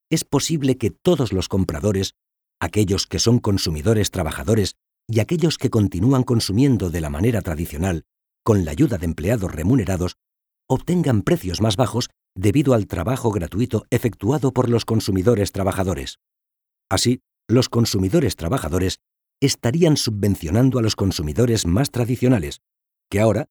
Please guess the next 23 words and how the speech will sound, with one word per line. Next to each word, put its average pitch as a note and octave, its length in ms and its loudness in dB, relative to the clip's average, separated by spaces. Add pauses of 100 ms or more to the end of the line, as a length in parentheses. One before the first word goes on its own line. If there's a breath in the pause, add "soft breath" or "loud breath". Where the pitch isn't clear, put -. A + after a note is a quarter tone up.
(140)
se - 140 2
aprovechan E2 520 0
del F2 140 -4
trabajo F#2+ 380 -2
de F2+ 120 0
otros. D2+ 340 -6 (840)
En B2 140 6
tal D#3+ 200 4
caso, D3+ 360 0 (320)
no G#2+ 280 4
habría B2 320 2
ganancia F2+ 520 -2
neta F#2+ 320 0
para E2+ 180 -2
los E2 160 -2
propietarios G#2+ 680 -2
de F#2+ 160 -2
esos A2+ 220 0
supermercados F2+ 720 0 (320)
ni B2 120 6
ningún G2 340 2
incentivo A2+ 560 0
económico A#2 540 0